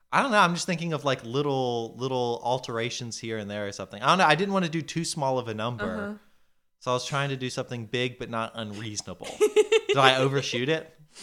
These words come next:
Speaker 2: I don't know. So what we see, the most commonly cited, okay, if you Google today, "How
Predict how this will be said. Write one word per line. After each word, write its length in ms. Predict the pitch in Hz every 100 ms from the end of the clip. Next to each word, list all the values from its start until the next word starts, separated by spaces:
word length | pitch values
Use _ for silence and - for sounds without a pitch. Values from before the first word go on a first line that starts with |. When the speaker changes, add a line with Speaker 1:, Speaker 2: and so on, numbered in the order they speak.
| - _ - -
Speaker 2:
I 100 | 339
don't 260 | 466 508
know. 60 | - - - -
So 460 | - 277 269 254 214
what 240 | 247 320
we 120 | 440
see, 260 | 370 247 240
the 140 | 196
most 540 | 196 175 202 240 - -
commonly 680 | - 247 208 208 190 175
cited, 580 | 180 - - - - 208 _ _
okay, 180 | 190 180
if 160 | 175 208
you 180 | 226 240 - _ -
Google 400 | 175 214 208 202
today, 420 | 202 165 151 - 160
"How 380 | 175 185 190